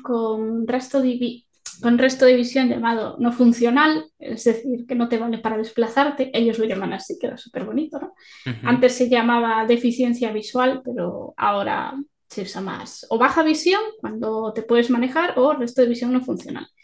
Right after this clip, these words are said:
Speaker 1: Y está producido por, eh, una enfermedad muy conocida, que es el glaucoma congénito. Bueno, en mi caso es congénito. El
Speaker 2: Ujú.
Speaker 1: grupo de enfermedades que es el glaucoma es bastante conocido, tiene hasta día mundial. Yo no tengo santo, pero el glaucoma
Speaker 2: <laughs>
Speaker 1: tiene día, ¿sabes cómo te digo?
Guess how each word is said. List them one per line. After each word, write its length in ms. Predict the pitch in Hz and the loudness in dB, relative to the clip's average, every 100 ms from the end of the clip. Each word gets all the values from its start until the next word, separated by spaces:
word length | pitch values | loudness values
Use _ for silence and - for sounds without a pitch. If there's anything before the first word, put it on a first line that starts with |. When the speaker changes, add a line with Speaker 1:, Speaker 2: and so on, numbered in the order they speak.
| _ _ _ _ - | _ _ _ _ -4
Speaker 1:
Y 220 | 294 311 | 0 0
está 240 | 294 285 | 0 0
producido 520 | 277 285 285 302 294 | 2 0 0 -2 -2
por, 460 | 277 254 262 269 262 | 2 4 4 2 -2
eh, 340 | - 226 226 - | -4 -6 -8 0
una 160 | 269 285 | 2 4
enfermedad 520 | 285 269 262 285 - _ _ _ | 2 0 0 -2 -6 _ _ _
muy 180 | 240 247 | 0 2
conocida, 480 | 254 240 262 294 285 | 0 0 0 -2 0
que 80 | 240 | 0
es 80 | 240 | 0
el 100 | 226 | -2
glaucoma 520 | 220 220 247 240 240 | 0 0 0 0 0
congénito. 640 | 240 240 277 277 262 311 - | -2 0 0 -2 -4 -10 -6
Bueno, 160 | 214 | -4
en 40 | 208 | -4
mi 100 | 220 | 0
caso 180 | 403 | 2
es 60 | 523 | 4
congénito. 540 | - 240 254 180 165 - _ _ _ - | 4 2 2 -2 -4 -12 _ _ _ -2
El 120 | 220 | 4
Speaker 2:
Ujú. 20 | |
Speaker 1:
grupo 320 | 233 349 - 269 | 6 6 6 6
de 80 | 233 | 6
enfermedades 480 | 233 226 233 233 | 2 0 0 0
que 100 | - | 0
es 80 | 277 | 4
el 140 | 254 226 | 4 4
glaucoma 420 | 214 220 294 294 | 0 0 0 0
es 60 | |
bastante 320 | 233 220 233 226 | -2 -6 -6 -6
conocido, 420 | 220 233 302 294 | -8 -4 0 2
tiene 160 | 262 254 | 2 0
hasta 160 | - | 0
día 160 | 220 240 | 2 2
mundial. 400 | 214 160 - - - _ _ - | 2 -2 -6 -10 -14 _ _ -2
Yo 220 | 226 240 | 4 4
no 140 | 220 | 4
tengo 220 | - 214 233 | 0 -2 2
santo, 300 | 359 466 494 508 | 4 6 4 4
pero 220 | 359 466 605 - - - | 4 6 4 2 -6 -2
el 140 | - 233 | 2 6
glaucoma 380 | 247 240 269 277 | 6 6 4 6
Speaker 2:
<laughs> 0 | |
Speaker 1:
tiene 220 | 220 202 | 4 0
día, 260 | 185 - | -6 -4
¿sabes 280 | - 359 339 | 2 2 2
cómo 200 | - 311 | 0 -2
te 80 | 330 | 0
digo? 260 | 302 - | -2 -4